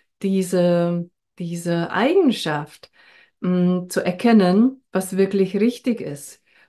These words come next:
und welches Leben für mich, mm, entscheidend heilsam ist, möchte ich mit auf den Weg geben.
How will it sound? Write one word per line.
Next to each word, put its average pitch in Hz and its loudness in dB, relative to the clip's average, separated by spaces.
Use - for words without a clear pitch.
und 170 -2
welches 180 2
Leben 202 2
für 190 -6
mich, 208 -2
mm, 180 -4
entscheidend 185 -2
heilsam 214 0
ist, - -16
möchte 175 -6
ich 185 -2
mit 175 -2
auf 170 -2
den 170 0
Weg 156 -2
geben. 147 -8